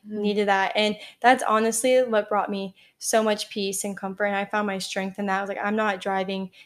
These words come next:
Speaker 2: to Tallahassee by myself. Like, God's in this car with
Speaker 1: Yes.
Speaker 2: me, with all my furniture
Speaker 1: <laughs>
Speaker 2: and
Speaker 1: Amen.
Speaker 2: everything, and he's gonna help me in this time. And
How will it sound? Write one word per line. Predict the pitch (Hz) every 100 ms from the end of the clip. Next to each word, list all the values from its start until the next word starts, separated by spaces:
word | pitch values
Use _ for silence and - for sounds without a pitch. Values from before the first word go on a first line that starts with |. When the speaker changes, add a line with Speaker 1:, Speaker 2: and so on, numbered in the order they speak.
| _
Speaker 2:
to | -
Tallahassee | 214 196 190 185 180 202
by | 190
myself. | 190 185 - 185 180
Like, | 185
God's | 185 196 196
in | 196
this | 190 185
car | - 196 190 185 _
with | 190
Speaker 1:
Yes. | 208 220
Speaker 2:
me, | 220 196 185 - _
with | 208
all | 208
my | 208 202
furniture | 190 220 214 220 226 202 302
Speaker 1:
<laughs> | -
Speaker 2:
and | 359 294
Speaker 1:
Amen. |
Speaker 2:
everything, | 349 285 302 269 294 302 311 440 -
and | - 262 254
he's | 277 254
gonna | 277 262 262
help | 269 262
me | 269 269 254 - -
in | 247 254
this | 254 262
time. | 269 233
And | 226